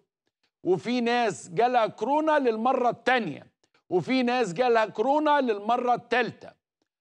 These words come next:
الكورونا نشيطة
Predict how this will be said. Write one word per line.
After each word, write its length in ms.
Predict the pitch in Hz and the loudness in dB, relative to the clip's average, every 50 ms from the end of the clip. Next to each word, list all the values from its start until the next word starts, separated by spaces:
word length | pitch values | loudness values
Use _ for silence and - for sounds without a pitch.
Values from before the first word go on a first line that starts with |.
| _ _ - 196 202 | _ _ -2 0 0
الكورونا 920 | 208 196 - - - 185 196 214 220 247 277 277 285 294 302 311 269 - - _ _ _ _ _ _ _ _ _ _ _ _ _ _ _ _ - | 0 -2 -4 -2 0 0 2 2 2 2 2 2 2 2 2 0 0 -2 -6 _ _ _ _ _ _ _ _ _ _ _ _ _ _ _ _ -8
نشيطة 760 | - 226 220 - - - 226 254 240 202 - - 104 - _ | -4 -4 -4 -4 -2 -2 -2 0 0 -2 -4 -8 -16 -16 _